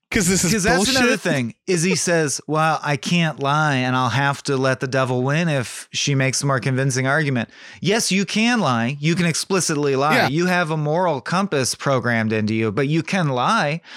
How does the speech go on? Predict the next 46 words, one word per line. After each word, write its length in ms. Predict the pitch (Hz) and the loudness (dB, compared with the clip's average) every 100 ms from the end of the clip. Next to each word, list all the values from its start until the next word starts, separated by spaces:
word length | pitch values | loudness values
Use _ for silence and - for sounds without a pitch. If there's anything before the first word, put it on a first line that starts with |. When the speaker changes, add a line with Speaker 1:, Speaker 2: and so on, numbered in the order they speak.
| - | -4
Speaker 2:
Like, 260 | 170 160 - | 0 0 -2
for 220 | - 160 | -2 0
instance, 600 | 160 147 - 147 131 - - - - - | 0 0 0 0 0 -4 -8 -20 -12 -2
you 160 | 156 | 0
could 200 | - 165 | 0 -2
lie 320 | 151 147 160 | 0 0 0
to 260 | 156 - 139 | -2 -2 -2
someone 420 | - 147 135 131 | 0 0 2 0
under 300 | 131 135 123 | 0 0 0
torture 560 | - 131 156 - 131 127 | 0 0 0 0 0 -2
to, 320 | - 127 117 | -2 0 0
like, 260 | 117 113 - | 2 0 0
save 420 | - 117 127 120 | -2 0 2 0
all 100 | 113 | 0
the 100 | 110 | 0
hostages. 800 | 104 139 156 - 104 110 117 - | 0 0 -2 -4 -4 -4 -4 -4
You 140 | 151 | -2
know 100 | 143 151 | 0 2
what 80 | 143 | 2
I 100 | 147 | 2
mean? 320 | 143 160 156 - | 0 0 -2 -2
Speaker 1:
Yeah. 260 | 285 262 - 196 185 | 0 0 0 -2 0
Speaker 2:
Um, 300 | 175 170 160 - - 180 | 0 -2 -4 -6 -6 -2
this 240 | 175 233 | -2 0
is 140 | 208 175 | -2 -2
to 120 | 196 | -4
prevent 440 | 180 160 165 185 | -2 -2 0 0
this 160 | 175 156 | -2 -2
civilization 800 | - 160 143 143 135 170 202 160 | -2 -2 0 -2 0 0 0 -2
from 240 | - 147 | -2 -2
being 280 | 135 131 127 | 0 0 0
enslaved 640 | 127 120 - 147 160 139 - | -2 -4 -2 0 0 -2 -2
by 140 | 127 | 0
a 120 | 120 | 0
charlatan. 720 | 113 - 160 170 139 - 113 120 | 0 -2 0 0 -2 -2 -4 -2
So 200 | 160 147 | -2 0
you 180 | 185 233 | 0 -2
could 220 | 262 180 | -4 -2
lie, 260 | 175 151 | 0 0
Data. 380 | 123 120 110 113 - - 180 | -2 -2 0 0 -2 -6 -6
But 180 | - 180 - | -2 -2 0
also 400 | 214 220 208 170 | 0 0 0 0
what 160 | 151 151 | 0 0
I 140 | 160 | 2
love 320 | 170 147 131 | 0 0 0
is 340 | 135 131 135 | 0 0 -4